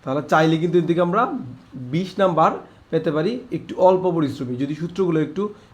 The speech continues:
নিজের মতো করে আমরা বুঝে নিই। যার জন্য দেখতে পাচ্ছ আমরা উপরে লিখে রেখেছি যে চলতি সম্পদগুলো এবং চলতি দায়গুলো। শুধু চলতি সম্পদ আর চলতি দায়ের উপর ভিত্তি করে এই অধ-, এই অধ্যায়টা আসলে আমাদের এই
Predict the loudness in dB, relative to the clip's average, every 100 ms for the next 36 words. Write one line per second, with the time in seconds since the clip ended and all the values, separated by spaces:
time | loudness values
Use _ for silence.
0 | -2 2 4 4 2 2 2 2 2 0
1 | -2 -2 -4 -6 -12 -20 -20 -20 -8 0
2 | 2 2 0 0 0 0 0 0 -2 0
3 | 0 0 2 2 2 0 -2 -4 -2 -2
4 | -2 -4 -2 -2 0 0 0 -2 -2 -2
5 | 0 0 2 2 0 -2 -8 -20 -20 -20
6 | _ -10 -4 -4 -2 0 0 0 0 2
7 | 2 4 2 2 0 0 0 0 2 4
8 | 4 4 2 -2 -4 -4 -2 2 0 0
9 | -8 -20 -20 0 4 6 4 0 -2 4
10 | 6 4 2 2 2 0 0 0 0 -6
11 | -20 -8 -4 0 2 0 -4 -18 -20 -20
12 | -16 -4 -2 0 -2 -6